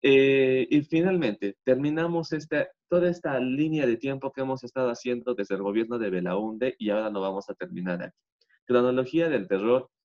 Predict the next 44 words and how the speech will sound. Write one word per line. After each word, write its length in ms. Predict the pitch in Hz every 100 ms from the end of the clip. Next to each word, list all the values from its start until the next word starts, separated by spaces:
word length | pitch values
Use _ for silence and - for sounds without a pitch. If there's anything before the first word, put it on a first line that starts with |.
| _
del 240 | - 107
periodo 400 | 110 110 127 135
noventa 340 | 123 98 92 90
y 60 |
cinco, 500 | 92 117 113 113 113 -
año 240 | 101 98
dos 180 | 90 90
mil. 140 | - - _ _ _ _ _
El 180 | - 131
treinta 300 | 208 294 311
de 120 | 208
noviembre 500 | 127 107 135 143 143
del 160 | 127 156
noventa 340 | 127 123 131
y 60 | 101
cinco, 480 | - 98 92 104 -
el 160 | 110 127
M 240 | 180 180
R 240 | 170 143 127
T 180 | 113 95
A 200 | 101 123 _ _ _ _
fue 220 | _ 147
detenido 640 | 151 143 - 104 131 151 147
a 100 | 135
tiempo, 800 | - 147 117 95 - - 139 - _
¿sí? 360 | - 113 135 - _ _
Precisamente 640 | - 120 160 160 151 147 147
por 220 | 123 139
un 120 | 170
operativo 600 | 165 127 113 113 143 139
policial 640 | 131 120 98 92 117 117 -
en 120 | 110
una 180 | 147 151
zona 280 | 151 147 120
muy, 360 | 123 151 151
muy, 200 | 139 139
muy 200 | 143 143
exclusiva 580 | 127 - 98 - 120 117
de 100 | 104
Lima, 320 | 110 113 120 -
que 80 |
era 120 | 104 104
La 160 | 95
Molina. 560 | 90 87 110 165 110